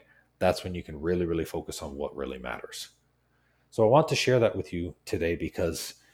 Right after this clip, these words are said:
focusing on the wants has never been enough. I know it's never been enough for me. And this just isn't in your physical health too. I know that we've talked a lot about physical things, but maybe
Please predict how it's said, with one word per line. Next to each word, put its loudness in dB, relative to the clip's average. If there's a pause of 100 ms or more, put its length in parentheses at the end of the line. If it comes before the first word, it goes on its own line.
(1500)
focusing 4
on 2
the -4
wants -2 (440)
has 0
never -2
been -2
enough. -6 (160)
I -8
know -2
it's -6
never -2
been -4 (160)
enough -6
for -8
me. -4 (420)
And 2
this 4
just 2
isn't 2
in 2
your 0
physical -2
health -2
too. -2
I -2
know 0
that -2 (200)
we've -6
talked 0
a 0
lot 2
about -2
physical -6
things, -4 (480)
but 6 (300)
maybe 4